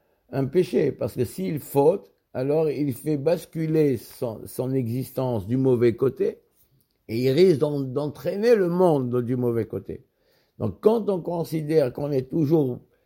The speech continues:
à é-, à é-, à équi-, en équilibre, alors on sera toujours apport-, amené à, à produire le bien pour que la situation, euh, qui est donnée puisse se, se perpétuer.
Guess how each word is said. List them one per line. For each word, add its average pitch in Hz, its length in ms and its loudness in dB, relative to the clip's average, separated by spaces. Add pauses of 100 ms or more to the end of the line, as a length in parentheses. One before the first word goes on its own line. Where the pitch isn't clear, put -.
(240)
à 117 160 -6
é-, 131 260 -2
à - 300 -16
é-, 117 300 -8
à 110 100 -8
équi-, 120 400 -8
en 131 140 0
équilibre, 170 560 -2 (460)
alors 110 180 -4
on 123 100 -6
sera 139 240 -2
toujours 160 460 0
apport-, - 420 -6
amené 160 460 -4
à, 127 260 -6
à 123 120 -6
produire 165 560 -4
le 175 120 2
bien 175 480 0
pour 147 440 -2
que 165 420 2 (340)
la 117 140 0
situation, 151 920 0 (460)
euh, 101 100 -4
qui 104 200 0
est - 20 2
donnée 139 680 2
puisse 185 260 -6
se, 165 520 0
se - 160 -10
perpétuer. - 680 -8